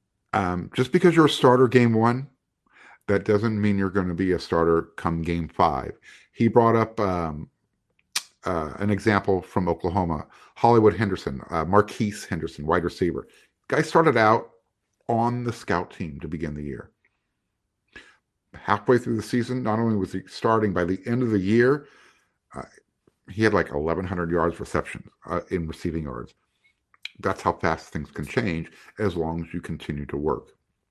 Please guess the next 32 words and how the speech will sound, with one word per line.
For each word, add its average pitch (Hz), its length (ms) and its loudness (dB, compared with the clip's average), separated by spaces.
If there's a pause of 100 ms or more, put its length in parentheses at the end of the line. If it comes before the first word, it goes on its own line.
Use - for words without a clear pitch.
(1080)
And 98 180 -4
as 85 100 -2
long 82 200 -4
as 87 100 -8
you 113 60 -8
continue 90 420 -6
to 101 80 -8
impress - 320 -8
the - 60 -6
coaching 190 320 -2
staff. - 300 -10 (840)
That's 127 220 4
why 117 380 4 (400)
Dejon 117 500 6
Benton 101 400 2 (280)
is 123 160 -2
getting 104 260 4
an 98 100 0
opportunity. 90 640 -4 (640)
He 101 140 0
might 104 220 0
not 104 140 4
have, 101 120 4
you 101 300 -2
know, 92 500 0 (320)
opened 107 280 2
the 104 80 2
eyes 95 300 -2
of 85 80 -4
the 82 60 -10
previous 131 420 -2
staff. 82 340 -2